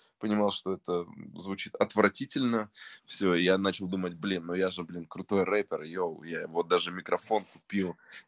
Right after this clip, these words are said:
Behringer C один, U S B-шный, блин. И, э,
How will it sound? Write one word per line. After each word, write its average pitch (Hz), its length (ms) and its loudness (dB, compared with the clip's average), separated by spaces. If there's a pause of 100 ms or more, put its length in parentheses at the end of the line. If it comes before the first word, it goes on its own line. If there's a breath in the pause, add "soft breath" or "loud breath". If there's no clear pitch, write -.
Behringer 92 560 4
C - 260 4
один, 90 480 2 (220 soft breath)
U 92 180 2
S 87 160 -2
B-шный, 82 520 -4
блин. 80 360 -4 (300 loud breath)
И, 90 460 4 (100)
э, 85 260 4